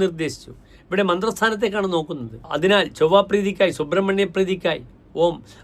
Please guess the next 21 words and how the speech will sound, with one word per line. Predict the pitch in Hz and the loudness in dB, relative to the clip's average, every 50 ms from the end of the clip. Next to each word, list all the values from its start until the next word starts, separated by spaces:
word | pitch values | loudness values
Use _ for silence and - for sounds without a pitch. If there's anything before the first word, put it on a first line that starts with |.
| - - 143 | -4 -2 0
വജൽഭുവേ | 147 147 180 175 170 151 131 165 185 214 220 214 208 | 2 2 0 -2 -2 0 2 4 4 4 4 4 4
നമഃ. | 190 165 - - 104 - - - - - - - - - - - | 2 2 0 -4 -8 -12 -16 -20 -20 -20 -20 -20 -20 -14 -12 -8
അപ്രകാരം | 233 214 214 220 226 226 220 208 208 | -4 -2 0 2 4 2 2 2 -2
തന്നെ | 196 175 143 110 104 - - - - - - - 165 | -4 -4 -4 -6 -8 -12 -16 -20 -20 -18 -6 -4 -4
ഈ | 180 165 180 | -2 2 2
ചൊവ്വ | 175 180 185 196 180 139 - - - - - - - - - - - - | 2 4 4 4 4 2 0 -6 -14 -20 -20 -20 -20 -20 -20 -20 -2 2
കേതു | 165 175 202 202 220 208 196 | 4 4 6 4 4 6 6
യോഗം | 190 185 175 170 151 - - - - - | 6 6 4 2 -4 -6 -12 -18 -10 -6
സുബ്രഹ്മണ്യ | - 175 170 185 214 220 226 226 208 180 | -6 -2 0 0 0 2 2 0 2 2
സ്വാമി | 202 202 202 196 190 - | 2 2 2 0 -2 -2
സങ്കേതത്തിൽ | 180 175 175 175 170 165 156 147 170 151 139 | -4 -2 -2 -2 -2 -4 -4 -6 -8 -4 -2
വഴിപാടുകൾ | 151 151 156 160 170 165 160 156 160 156 147 - | -2 -2 0 0 0 0 0 0 -2 -4 -4 -6
ചെയ്യുന്നത് | 147 143 143 143 139 135 | -8 -8 -6 -8 -8 -8
വളരെ | 135 131 151 175 170 135 | -8 -8 -8 -10 -12 -12
ഉത്തമമായിരിക്കും. | - - - 135 127 117 113 110 107 107 107 - _ _ _ _ _ _ _ _ _ _ _ _ _ - | -12 -12 -10 -10 -10 -10 -12 -14 -16 -18 -20 -20 _ _ _ _ _ _ _ _ _ _ _ _ _ 0
എല്ലാ | 190 202 190 | 0 0 2
പ്രിയപ്പെട്ട | 196 196 190 185 170 175 165 | 2 2 2 0 -2 -4 -4
തുലാൻ | 165 147 151 156 151 139 | -4 -4 -4 -4 -4 -6
രാശിക്കാർക്കും | 127 107 - 120 - 120 107 - - - - _ _ _ _ _ | -6 -8 -10 -14 -16 -16 -16 -16 -20 -20 -20 _ _ _ _ _
നല്ല | 180 196 185 180 | -4 -4 -2 0
ശോഭനമായ | 165 160 160 151 151 160 156 143 127 123 | 0 0 0 0 -2 -2 -2 -4 -4 -6